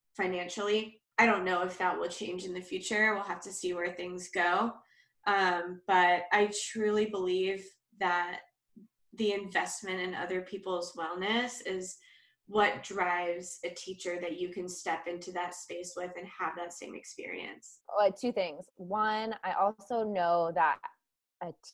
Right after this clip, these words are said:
Speaker 2: teacher can make a difference. That it, like, you can go to a class and, like, not like it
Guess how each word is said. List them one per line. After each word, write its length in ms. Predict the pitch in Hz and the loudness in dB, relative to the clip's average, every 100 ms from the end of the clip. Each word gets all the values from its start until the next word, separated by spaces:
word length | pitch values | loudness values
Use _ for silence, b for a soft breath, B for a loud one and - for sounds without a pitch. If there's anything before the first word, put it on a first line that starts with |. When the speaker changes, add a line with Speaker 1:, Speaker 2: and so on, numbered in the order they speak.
| _ | _
Speaker 2:
teacher 600 | - 185 147 220 226 233 233 - _ _ _ _ | -10 -8 -4 2 4 4 0 -8 _ _ _ _
can 140 | 190 180 | -4 0
make 300 | 175 165 _ 175 | 2 0 _ -8
a 40 | |
difference. 640 | 160 165 _ - 151 - _ - | -6 -8 _ -10 -10 -10 _ -6
That 140 | 170 - - | -4 -4 4
it, 280 | 190 196 170 | 4 4 0
like, 240 | 180 160 - _ - | 0 -2 -6 _ -6
you 80 | 220 | 0
can 100 | 294 | 8
go 80 | 269 | 8
to 100 | 226 | 8
a 80 | |
class 640 | 202 190 175 180 202 208 _ - | 6 4 6 4 0 -4 _ -4
and, 180 | 185 | -2
like, 380 | 175 160 156 151 | 0 -2 -2 -6
not 340 | 147 170 165 139 | -8 -4 -4 -2
like 220 | 151 139 | -4 -4
it 220 | 76 - | -10 -14